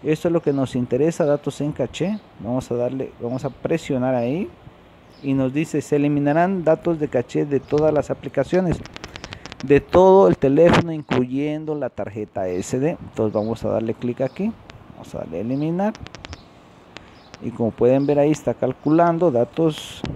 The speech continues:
en caché calculando y ahora dice cero punto cero gigabytes. Ok, entonces como les repito, es muy sencillo, muy fácil.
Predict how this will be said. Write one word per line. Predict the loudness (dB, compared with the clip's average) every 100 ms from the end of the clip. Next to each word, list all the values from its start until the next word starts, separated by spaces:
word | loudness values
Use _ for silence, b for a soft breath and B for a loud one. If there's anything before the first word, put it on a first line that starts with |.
| -12 -18 -8
en | -6
caché | -2 0 0 -2 -4 -6
calculando | -6 -2 -2 0 -2 -4 -8
y | -2 2 6
ahora | 6 6
dice | 4 2 -2
cero | 0 2 2
punto | -2 -6 -4
cero | -4 0 0 0
gigabytes. | -2 -2 -2 -4 -10 -12 -16 -16 -14
Ok, | -2 -2 -2 -6
entonces | -10 -8 0 0 2 0 0 -4 -20 -20 -20 B B B B -6
como | 0 2
les | 2
repito, | 2 2 4 0 4 4
es | 4
muy | 2 0
sencillo, | 0 -2 0 0 0
muy | -2 -2
fácil. | -2 0 0 2 0